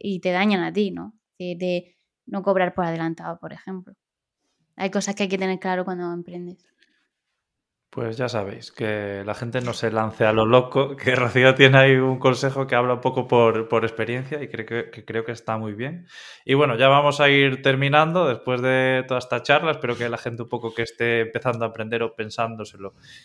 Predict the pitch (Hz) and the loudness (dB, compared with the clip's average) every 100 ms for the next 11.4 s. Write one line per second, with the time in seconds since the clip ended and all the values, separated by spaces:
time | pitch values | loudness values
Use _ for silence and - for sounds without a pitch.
0 | _ - 107 110 - 110 110 110 110 110 | _ -4 -2 -2 -4 -2 0 0 0 0
1 | 107 107 107 113 110 107 120 131 156 175 | 0 -2 0 0 0 -2 -4 -4 -8 -12
2 | - - - _ 123 117 113 120 120 127 | -20 -20 -20 _ -4 -2 0 -2 -4 -6
3 | 120 - _ - 117 110 120 131 135 143 | -8 -10 _ -10 -8 -2 2 6 6 8
4 | 135 - - - 113 113 113 123 127 127 | 6 0 -14 -14 -10 -6 0 2 2 0
5 | 127 107 113 - 107 113 113 120 120 135 | -2 -4 -8 -4 -2 0 0 0 2 2
6 | 135 104 - 101 98 104 113 120 147 147 | 0 -12 -8 -6 -6 -6 -6 -4 -4 -4
7 | 110 120 120 120 120 117 - 113 110 156 | -4 -2 -2 -2 -4 -4 -6 -6 0 0
8 | 160 170 - 165 175 175 139 139 139 147 | 0 -6 -2 2 2 2 -2 -2 -2 -2
9 | 143 143 143 147 151 160 - 127 131 139 | -2 -2 -2 -2 -2 -4 -8 -8 -6 -6
10 | 135 135 123 135 120 - 120 131 135 - | -6 -4 -4 -2 -4 -6 -8 -10 -12 -6
11 | 131 131 156 | -4 -4 -4